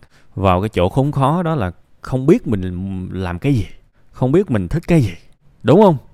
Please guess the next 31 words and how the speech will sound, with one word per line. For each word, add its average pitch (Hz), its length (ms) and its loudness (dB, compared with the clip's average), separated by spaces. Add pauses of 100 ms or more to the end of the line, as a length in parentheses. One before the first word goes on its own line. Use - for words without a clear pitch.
(360)
Thấy 165 260 2
người 262 160 6
ta 123 240 4
thi 131 180 0
đại 104 160 0
học 101 260 -4
cũng, 117 280 -8
cũng 135 460 -6
ráng 156 320 -2
thi, 127 440 4
chả 104 140 2
biết 165 160 -2
thi 123 200 2
vô 123 60 2
làm 107 260 0
gì. 127 100 4 (500)
Thấy 139 180 -2
người 127 160 2
ta 120 400 2
học 101 240 -6
cao 113 160 0
đẳng, 107 400 -2 (480)
chọn 101 200 -2
đại 98 200 2
một 107 140 -4
nghề 104 240 0
cũng 98 120 -8
chả 95 120 -6
biết 123 140 -10
làm 87 160 -6
gì. 85 100 -6